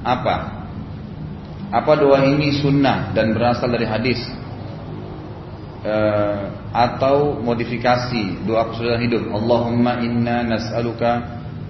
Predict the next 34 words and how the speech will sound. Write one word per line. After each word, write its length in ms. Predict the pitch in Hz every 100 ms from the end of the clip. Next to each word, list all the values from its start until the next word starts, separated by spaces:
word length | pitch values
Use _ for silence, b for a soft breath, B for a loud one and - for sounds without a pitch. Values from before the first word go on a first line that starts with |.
| - - - - - -
bikulli 440 | 107 131 127 123
ismin 320 | - 123 120 113
huwa 200 | 113 113
lak 200 | 120 117
sammaita 480 | 113 107 113 113 110
bihi 200 | 110 110
nafsaka 480 | 117 113 117 113 110
wa 160 | 110
anzaltahu 480 | 107 107 113 113 104
fi 160 | 110 104
kitabika 280 | 101 113
wa 80 | 101
'allamtahu 320 | 104 110 107
ahadan 320 | 110 113 101 101
min 120 | 98
khalqika," 400 | 117 107 113 113
dan 120 | 101
seterusnya. 440 | - 110 - 90
Baik. 320 | 98 95 - - B B B B B B B B - -
Jadi 160 | 131
doa 240 | 139 160 165
untuk 400 | 156 156 151 -
bisa 240 | 127 127 147
menghafal 400 | 135 131 127 127
Al-Quran, 400 | 123 123 151 139
Allahu 340 | 123 127 123
alam 280 | 123 135 123
ya. 140 | 104 95 -
Saya 400 | 113 113 127 127
tidak 320 | 117 107 107 117
tahu 320 | 117 127 131
secara 400 | - - 107 110
khusus 480 | 120 123 139 - -
lafaz 800 | 117 113 123 139 131 - -